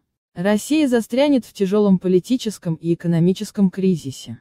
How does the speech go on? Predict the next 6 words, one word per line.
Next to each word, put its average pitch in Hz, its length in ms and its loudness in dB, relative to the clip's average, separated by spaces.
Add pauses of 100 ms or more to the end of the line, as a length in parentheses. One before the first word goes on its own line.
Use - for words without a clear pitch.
(400)
Поговаривают 220 720 0
даже 226 260 -2
о 214 80 0
возможности 190 720 -2
гражданской 175 720 -4
войны. 196 520 0